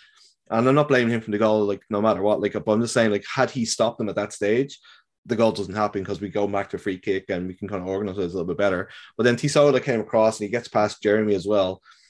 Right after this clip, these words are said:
And then nobody sees the run on the right-hand side. So, like, I don't know who it was, whether it was Tabby or whoever, was so slow to get out to the guy who was gonna cross the ball eventually. Like, he literally had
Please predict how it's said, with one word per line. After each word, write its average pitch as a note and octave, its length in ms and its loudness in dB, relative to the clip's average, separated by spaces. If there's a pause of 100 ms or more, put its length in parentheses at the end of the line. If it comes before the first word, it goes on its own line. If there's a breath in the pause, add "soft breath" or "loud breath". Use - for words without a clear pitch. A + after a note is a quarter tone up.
(160 soft breath)
And G#2 160 0
then A2 380 0 (580)
nobody D3 420 4
sees B2+ 800 0
the A2 220 0
run A#2 260 4
on A#2 80 4
the G#2 100 2
right-hand A2 320 0
side. G2+ 400 0 (100)
So, A2 320 4
like, A2 260 0
I A#2+ 100 -2
don't D3 140 2
know C#3+ 80 4
who C#3+ 100 4
it G#2+ 40 2
was, A2 260 4
whether G2+ 100 0
it G2 40 -2
was F#2 120 -6
Tabby A#2+ 340 2
or A2 100 -2
whoever, G2+ 400 -2 (260 soft breath)
was A2+ 100 -4
so D#3 280 2
slow C#3 320 4
to B2+ 100 -4
get A2 100 -2
out A#2 140 -2
to G#2+ 40 -12
the G2+ 60 -4
guy G#2 220 2
who G#2+ 100 -4
was G2 100 -4
gonna F#2+ 140 -4
cross G#2+ 320 -2
the G#2 60 -8
ball F#2+ 220 0
eventually. A2 520 -6 (380 soft breath)
Like, G#2 240 -2
he C#3 300 -6
literally C#3+ 360 2
had A2+ 400 4